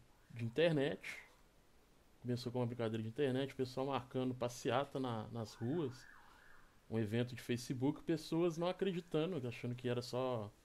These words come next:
mais pegadinha, mais brincadeira. E aí teve mesmo, começou a ter o movimento, a passeata e tudo mais. Aí, a partir da, daí, eles começaram a, a comemorar bastante o dia do Goku. Tem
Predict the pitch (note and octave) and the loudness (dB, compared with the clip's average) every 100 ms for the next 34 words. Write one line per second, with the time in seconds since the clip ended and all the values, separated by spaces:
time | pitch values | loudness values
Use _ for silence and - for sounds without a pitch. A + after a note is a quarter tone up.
0 | - - - A2 A2 - A#2 D3+ B2+ A2 | -20 -20 -6 -2 -2 0 4 4 4 0
1 | D3+ A#2+ A2 A#2+ C#3+ C3 B2+ D3+ F3+ F#3 | 0 0 -4 -2 -2 2 2 2 0 -6
2 | - - - - - - - - - - | -14 -20 -20 -20 -20 -20 -20 -20 -20 -6
3 | A#2 C#3 F3 F#3+ F#3+ F3+ E3+ F3 - F#3+ | 2 4 4 6 8 8 6 4 10 12
4 | A3 A#3 - G3 A#3 G3 C3 A2+ A#2+ - | 12 12 8 10 10 6 4 2 0 0
5 | C#3 D3 E3+ E3+ E3 F#3+ G3 F3+ F#3 G3 | 0 2 -2 0 4 4 4 0 0 -2
6 | E3+ F3+ C#3 C#3+ C#3 - C3 D#3 - D3+ | -2 -4 -4 -6 -6 0 2 2 -2 -12
7 | - D3 G3 D#3+ D#3 C3+ C3 C3 - - | -8 -6 -4 -2 -2 0 2 2 2 0
8 | F3+ D#3+ - F3 G3 G3 F3 D3+ - - | 0 0 -8 -6 0 2 0 -8 -18 -20
9 | - - - D3+ D3+ D3 E3+ G#3+ A#3 - | -20 -20 4 10 10 10 6 0 -6 -16
10 | - - - - - - - A#2 B2+ C3+ | -20 -20 -20 -20 -20 -20 -4 2 4 4
11 | C#3 - F3 F3+ E3+ F3 G3 G#3+ - - | -2 -4 2 2 6 6 6 2 -2 -20
12 | - - - - - - - - B2 D3 | -20 -20 -20 -20 -20 -20 -20 -8 2 4
13 | E3+ D3+ D#3 G3 - - F3 - C3 A#2 | 6 8 8 6 0 -4 -4 -4 -4 -4
14 | B2 A#2+ B2 - A#2 A2 - - A2 | -4 -4 -6 -6 -8 -8 -12 -4 -4